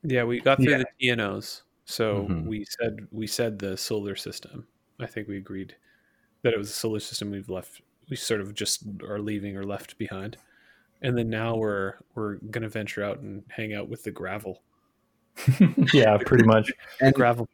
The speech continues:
Speaker 1: parking lot.
Speaker 3: we've never actually measured the Oort cloud. To be fair, this, it's completely speculation. It does explain long period comets really well.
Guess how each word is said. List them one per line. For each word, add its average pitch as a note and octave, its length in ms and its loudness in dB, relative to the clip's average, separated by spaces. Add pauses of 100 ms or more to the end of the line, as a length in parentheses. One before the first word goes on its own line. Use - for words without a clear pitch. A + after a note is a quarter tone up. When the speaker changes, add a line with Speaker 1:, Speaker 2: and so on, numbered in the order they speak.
Speaker 1:
parking A2+ 200 -4
lot. G2+ 120 2
Speaker 3:
we've F3 220 6
never C3+ 460 8
actually A2+ 460 6
measured G2+ 520 6
the F#2+ 100 6
Oort E2+ 280 6
cloud. D#2 380 2
To F#2+ 80 -2
be G2+ 140 4
fair, A#2 420 8
this, F#2+ 220 2
it's - 320 0
completely F2+ 640 4
speculation. G2+ 840 4
It E2+ 160 2
does F2 280 4
explain F2 640 0
long E2 340 2
period E2+ 420 0
comets - 640 -2
really F2 260 -4
well. E2 440 -2